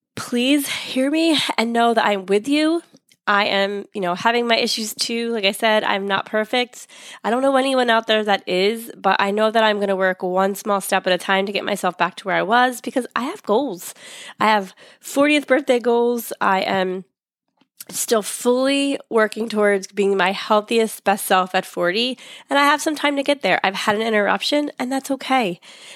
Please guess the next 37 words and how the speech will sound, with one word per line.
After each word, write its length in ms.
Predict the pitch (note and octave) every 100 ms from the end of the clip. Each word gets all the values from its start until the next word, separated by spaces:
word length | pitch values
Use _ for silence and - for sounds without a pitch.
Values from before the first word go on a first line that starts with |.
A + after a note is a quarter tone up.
| -
And 120 | A#3
for 80 | A3
anyone 280 | B3+ C4 C4+
out 140 | B3+
there 120 | B3 A3+
listening, 460 | A3 - A3 A3+ -
I 60 |
encourage 460 | G3 F#3+ A3 G#3 G3
you 120 | G3
to 160 | F#3+ G#3
say, 260 | - G3 G3
"You 100 | G3+
know 120 | G#3
what? 240 | A#3+ -
Tomorrow 480 | - A#3 A3+ A#3 A#3+
is 140 | A#3
a 60 | G#3
new 240 | G#3+ A3
day. 500 | G#3 G#3 G3+ F#3 F3 - -
It's 80 | -
a 60 | A3
fresh 340 | - A3 G3
start. 420 | - - F#3 - - _
We 120 | G3+ G3+
are 80 |
at 60 | G3+
the 60 | -
beginning 340 | G#3 A3+ A3+ G3+
of 160 | E3+
May. 580 | F#3 G#3+ C4 C4 C4 C4 -
It's 160 | G3
a 60 | F#3
Monday." 760 | F#3 A3+ B3 A#3+ B3 B3 B3 A#3 - - - - - - _ _ _ -
Give 200 | C4 C4+
yourself 420 | D4+ D4+ C#4+ C4+
the 80 | C#4
grace 480 | A3+ G3 F#3+ A3